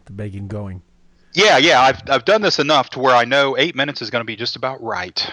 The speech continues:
Speaker 2: Um, seven minutes, it comes out a little bit soft. Eight and a half, nine minutes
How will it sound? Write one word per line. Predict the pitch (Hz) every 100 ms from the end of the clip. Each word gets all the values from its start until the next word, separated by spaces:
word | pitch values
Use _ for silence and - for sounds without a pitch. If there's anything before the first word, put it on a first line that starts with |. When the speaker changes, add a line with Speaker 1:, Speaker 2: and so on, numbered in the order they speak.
| - _ - - - -
Speaker 2:
Um, | - 107 101 101 98 98 _ _ _
seven | - 170 170 165
minutes, | 170 180
it | 143 123
comes | 143 131
out | 135 117
a |
little | 123 294 320 320 311
bit | 247 214 208 -
soft. | - 165 196 214 - - _ _ -
Eight | 143 170
and | 143
a |
half, | 139 156 156
nine | 139 147 156
minutes | 156 165 180 -